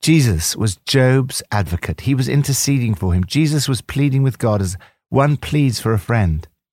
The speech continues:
There is a similarity between Job's experience and that of Peter. Jesus said to Simon Peter, "Simon, Simon, Satan has asked to sift all of you as wheat, but I've prayed for you, Simon, that your faith may not fail."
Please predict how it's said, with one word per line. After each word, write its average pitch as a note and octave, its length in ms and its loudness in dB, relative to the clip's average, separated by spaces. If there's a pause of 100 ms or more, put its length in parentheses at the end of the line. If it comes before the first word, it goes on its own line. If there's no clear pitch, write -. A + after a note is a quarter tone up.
(420)
There C#3+ 120 4
is C#3 120 2
a D3+ 60 2
similarity D#3+ 680 0
between G2+ 360 0
Job's C#3 420 0
experience F2 600 -2
and G#2 160 -2
that F#2+ 140 0
of G2+ 120 -6
Peter. A#2+ 400 -4 (540)
Jesus D#3 320 0
said G#2+ 220 0
to G#2 80 -6
Simon G2+ 300 0
Peter, G2 260 -2
"Simon, C3 600 0
Simon, A#2 520 0 (300)
Satan D#3 600 0
has G#2+ 260 0
asked A#2 340 0
to G2 80 -4
sift - 720 -2
all D3 460 2
of G#2+ 180 -2
you G#2+ 300 0
as F2+ 180 -2
wheat, G2+ 380 -4 (260)
but - 160 -4
I've C3 240 0
prayed A#2+ 320 -2
for - 120 -6
you, G2+ 80 0
Simon, E2 500 -2 (420)
that - 160 -4
your G#2 180 0
faith B2 460 -4
may A2 320 0
not G#2 320 -2
fail." E2+ 480 -4